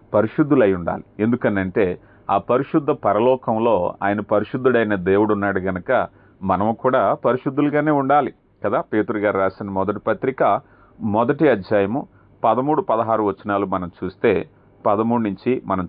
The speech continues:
చూస్తే, "కాబట్టి మీ మనసును నడుము కట్టుకుని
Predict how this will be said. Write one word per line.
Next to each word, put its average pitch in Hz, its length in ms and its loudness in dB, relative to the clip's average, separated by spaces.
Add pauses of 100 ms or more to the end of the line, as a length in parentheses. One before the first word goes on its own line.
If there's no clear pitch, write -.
చూస్తే, 110 420 -2
"కాబట్టి 95 540 -2 (880)
మీ 117 180 4
మనసును 127 560 2
నడుము 117 360 0
కట్టుకుని 107 580 -4